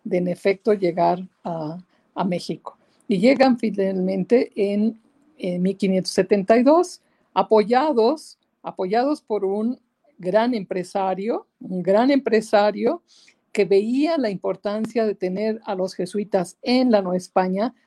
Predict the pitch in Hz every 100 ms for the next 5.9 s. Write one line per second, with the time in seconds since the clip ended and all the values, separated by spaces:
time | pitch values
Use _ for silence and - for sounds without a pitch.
0 | _ 202 208 - 202 190 208 196 185 -
1 | 240 240 - 226 220 214 208 202 202 180
2 | 214 220 185 - _ - - 202 277 294
3 | 311 - 190 185 247 277 175 170 160 180
4 | 240 226 180 180 190 190 190 185 190 196
5 | 180 180 180 202 214 185 180 170 190